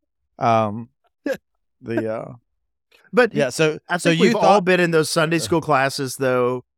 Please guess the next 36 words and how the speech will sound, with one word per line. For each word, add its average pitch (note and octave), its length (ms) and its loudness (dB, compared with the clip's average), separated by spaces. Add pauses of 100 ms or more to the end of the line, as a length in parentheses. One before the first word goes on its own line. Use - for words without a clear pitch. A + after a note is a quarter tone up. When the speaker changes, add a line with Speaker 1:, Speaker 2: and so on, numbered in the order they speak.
Speaker 2:
where A#2+ 480 0
y-, D3 180 -20
you've D3 180 -8
got D#3 220 0
children D3+ 360 2
around C3 360 0
you B2+ 160 -2
and A#2+ 100 -6
you B2+ 100 0
have C3+ 140 0
to C3 80 -4
say C3+ 200 -2
a B2+ 80 2
word B2 220 -2
like B2 200 -4
concubine, A#2 880 -6 (300)
or C3+ 160 -2
you C3+ 140 -2
have C#3+ 180 -2
to C3 80 -8
say C3 280 -2
some, C#3+ 300 -6 (200)
some E3 300 -2
other D#3+ 260 2
word, C#3 340 2
and B2+ 180 -4
you're A#2+ 140 -4
like, A2 180 -8
"Oh, B2 120 -4
please, A#2+ 560 -8
God, A2 420 -8 (140)
like, B2 500 -12
don't B2 240 -4
let G#2+ 160 -6
anyone G2 440 -8
ask - 480 -8